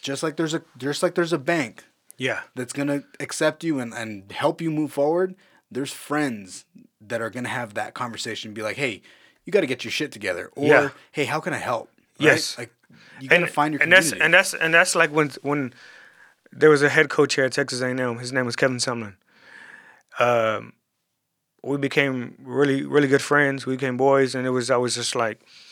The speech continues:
Speaker 2: the conversations we were having wasn't conversations I was having with my friends. You know, so I started conversating with him, and then his friends, and listened to conversations that they were having.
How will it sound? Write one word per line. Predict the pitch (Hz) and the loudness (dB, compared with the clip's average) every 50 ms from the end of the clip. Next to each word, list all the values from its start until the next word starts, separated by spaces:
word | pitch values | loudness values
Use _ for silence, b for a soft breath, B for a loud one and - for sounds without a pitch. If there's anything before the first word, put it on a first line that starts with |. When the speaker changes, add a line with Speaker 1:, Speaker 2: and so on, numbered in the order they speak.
| B B B B B B B B B B B B _ _ | B B B B B B B B B B B B _ _
Speaker 2:
the | - | -4
conversations | 123 - 147 147 143 143 - 151 147 135 - 135 120 | 0 2 2 2 2 4 6 6 6 4 2 -2 -2
we | 131 | 0
were | 131 131 127 | 4 4 4
having | 127 135 139 139 135 131 127 127 127 - - - _ _ _ _ _ _ _ _ _ - | 4 6 4 4 4 2 -2 -4 -6 -8 -12 -18 _ _ _ _ _ _ _ _ _ -6
wasn't | 120 127 135 139 131 135 123 107 | 0 2 4 4 4 2 -2 -2
conversations | - - 139 135 123 - 143 131 - 135 123 120 | 0 0 2 2 2 2 2 2 2 0 2 2
I | 123 | 4
was | 123 123 120 - | 4 4 4 2
having | 131 127 123 123 | 0 0 2 0
with | 120 120 | -2 -2
my | 117 113 | -2 -4
friends. | 113 - - 131 127 117 104 98 90 - - b b b b b b b b b b b b b b | -4 -2 -2 0 0 0 -4 -6 -14 -20 -20 b b b b b b b b b b b b b b
You | - 127 | -8 -4
know, | 123 123 120 | -2 0 0
so | 117 - 127 | 0 2 4
I | 120 120 135 | 6 6 6
started | 139 - 139 127 127 | 6 4 2 2 2
conversating | - 139 131 131 127 123 - 131 123 127 123 117 | 2 2 2 2 0 0 0 0 0 0 -2 -4
with | 113 110 - | -6 -8 -6
him, | - 143 147 143 143 139 135 127 b b b b b b b b b b b b _ _ | -4 0 0 2 2 0 -2 -4 b b b b b b b b b b b b _ _
and | - 117 127 123 | -4 -2 0 0
then | 127 123 123 117 - - _ _ _ _ _ _ _ _ _ _ _ _ _ - | -2 -2 -2 -6 -10 -12 _ _ _ _ _ _ _ _ _ _ _ _ _ -8
his | - 127 156 170 170 | 2 4 4 4 4
friends, | - - 156 160 151 151 147 | 4 4 6 6 6 4 2
and | 147 139 | 2 2
listened | 151 151 - 156 147 | 2 2 2 0 0
to | |
conversations | - 147 147 147 131 147 143 - - 127 | 0 0 0 0 0 0 0 0 0 -2
that | 120 120 113 | -4 2 4
they | 143 160 | 6 8
were | 160 156 | 8 8
having. | 151 151 147 147 147 147 147 143 | 6 4 4 2 2 -4 -4 -6